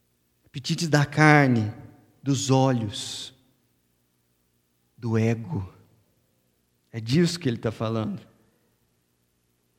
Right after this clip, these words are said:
Ele tá falando daquilo que você é conquistado a desejar. E tá aqui o desafio da passagem.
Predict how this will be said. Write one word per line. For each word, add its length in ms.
Ele 160
tá 120
falando 480
daquilo 800
que 140
você 1120
é 100
conquistado 1200
a 40
desejar. 920
E 80
tá 220
aqui 240
o 60
desafio 460
da 100
passagem. 680